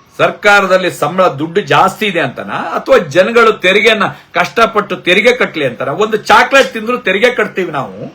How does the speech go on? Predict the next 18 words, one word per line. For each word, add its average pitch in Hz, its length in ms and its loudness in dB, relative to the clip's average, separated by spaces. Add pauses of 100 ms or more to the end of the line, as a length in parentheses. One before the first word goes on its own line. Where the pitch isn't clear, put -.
(320)
ಆ 175 80 2
ತೆರಿಗೆ 247 440 2
ಕಟ್ಟಿರೋ 226 380 2
ಹಣನ 214 420 2
ತಕೊಂಡೋಗಿ 202 540 -2
ನಿಮ್ಗೆ 196 300 0
ಪುಕ್ಷಟೆ 208 540 -2
ನೀವು 196 180 -4
ಯಾವ್ದೋ 208 280 0
ಒಂದು 190 240 -2 (280)
ಇದು 226 160 2
ತಿನ್ನಕ್ 190 300 -4
ಲಂಚ 233 260 2
ತಿನ್ಕೊಂಡೇ 254 540 2
ಇದ್ದು 226 120 -4
ಬಿಡಿ, 214 180 0
ಸಂಬಳ 196 280 2
ಬೇಡ. 220 200 2